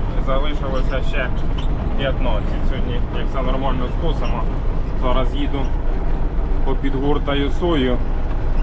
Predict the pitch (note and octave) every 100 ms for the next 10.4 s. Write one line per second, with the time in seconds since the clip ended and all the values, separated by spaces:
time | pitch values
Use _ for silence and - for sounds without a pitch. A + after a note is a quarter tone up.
0 | - - - - B2 B2 - A#2+ - -
1 | B2+ B2 A2+ B2+ - - - - - -
2 | - - - - - - - - - -
3 | - - - - - - - - - -
4 | - - - - - - - C#3+ C#3 C#3
5 | C3+ C3+ C#3+ C#3+ C3+ C#3 C#3 - - -
6 | - - - - - - - - - -
7 | - - - - - - - - C#3 -
8 | C3+ B2+ A#2 A2 B2+ C#3 D3 D3 D3 D#3
9 | D#3 C#3 C3 - C3+ C3 B2+ B2 A2 A2
10 | C#3 A2 A#2